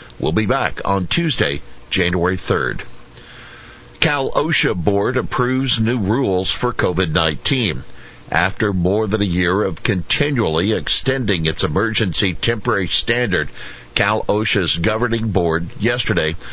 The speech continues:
adopted a two-year non-emergency rule aimed at protecting workers from covid nineteen.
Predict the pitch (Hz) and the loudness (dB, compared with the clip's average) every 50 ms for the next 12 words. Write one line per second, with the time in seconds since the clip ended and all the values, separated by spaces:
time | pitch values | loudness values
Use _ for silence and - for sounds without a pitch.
0 | - - - - 98 85 76 104 101 110 - - 113 85 87 82 78 - - 143 | -10 -4 -2 -2 0 2 2 2 2 0 0 0 0 0 0 0 0 0 0 0
1 | 147 180 170 127 107 87 82 87 90 98 - - - - 87 95 98 104 117 127 | 0 0 0 2 2 2 2 2 0 -2 -4 -6 -4 -2 0 2 2 2 2 0
2 | 139 139 135 - - 120 117 110 117 131 135 120 - 127 107 92 - 113 104 90 | 0 0 0 0 0 0 2 2 2 0 0 0 0 0 0 2 2 2 2 2
3 | 82 101 123 135 110 90 78 71 - - - - - - 90 98 107 110 104 98 | 2 2 2 2 2 0 0 -2 -4 -8 -10 -6 -2 0 2 2 2 2 2 0
4 | 101 - - - 107 - - 127 113 - - 117 104 90 82 104 123 - - - | 0 0 -2 -2 -2 0 0 -2 0 0 0 0 0 0 0 0 0 0 -2 -2
5 | 80 69 - - - 101 95 87 - - 85 69 82 85 71 69 82 76 78 80 | -2 -2 -2 -2 0 0 0 0 0 0 0 0 0 -2 0 2 2 2 2 0
6 | - - - 123 113 95 78 62 | 0 -2 0 0 0 0 0 -2